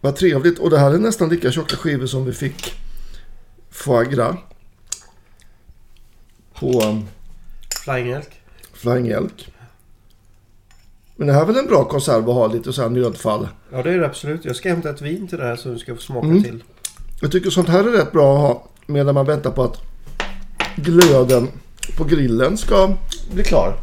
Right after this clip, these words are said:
Speaker 2: Ja,
Speaker 1: Ehm,
Speaker 2: exakt.
Speaker 1: går man in i husbilen, öppnar lilla konservskåpet och så tar man fram sin lilla foie gras. Det är så fantastiskt enkelt och gott.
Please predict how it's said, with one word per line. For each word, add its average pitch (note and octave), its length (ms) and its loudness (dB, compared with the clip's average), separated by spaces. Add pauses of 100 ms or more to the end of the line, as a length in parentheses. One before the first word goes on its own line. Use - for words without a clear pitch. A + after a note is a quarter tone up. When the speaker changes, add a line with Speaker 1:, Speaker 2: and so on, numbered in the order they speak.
(160)
Speaker 2:
Ja, - 220 4 (600)
Speaker 1:
Ehm, B2+ 220 2
Speaker 2:
exakt. G#2+ 220 -4 (1600)
Speaker 1:
går E3 200 2
man F#3+ 120 2
in D3+ 140 2
i D3 40 2
husbilen, C3+ 680 2 (840)
öppnar C#3+ 420 -2
lilla C3+ 140 0
konservskåpet C3+ 1080 -4 (640)
och - 60 -8
så - 80 -8
tar C#3+ 100 -2
man C#3+ 160 0
fram B2+ 240 0
sin C3 160 -4
lilla A2 320 2 (460)
foie C#3 320 0
gras. A#2+ 240 0 (4000)
Det C3 60 2
är B2 40 4
så C#3+ 140 -2
fantastiskt - 640 2
enkelt B2+ 440 4
och F#3+ 140 4
gott. A#2 220 0